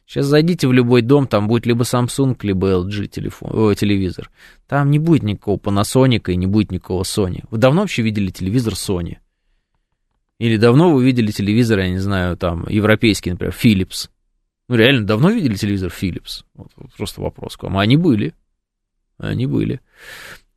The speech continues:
«Каждый день вижу Sony», пишет за плинтусом. Ну, вот видите, как это, э, удачно совпало.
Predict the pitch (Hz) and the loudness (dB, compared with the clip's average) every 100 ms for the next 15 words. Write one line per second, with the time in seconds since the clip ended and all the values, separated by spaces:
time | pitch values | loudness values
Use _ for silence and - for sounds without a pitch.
0 | _ - 180 190 160 196 196 165 160 165 | _ 0 2 4 2 2 2 2 2 4
1 | 123 104 110 117 107 113 107 95 - - | 2 0 -4 -2 -2 -2 -2 -4 -6 -4
2 | 92 147 170 160 180 156 127 117 107 107 | 2 4 4 4 4 4 2 -2 0 0
3 | 113 104 104 - - - - - 127 139 | 0 -2 -6 -8 -8 -8 -6 -4 2 2
4 | 135 123 131 127 - 107 87 | 2 -2 -2 -2 0 0 0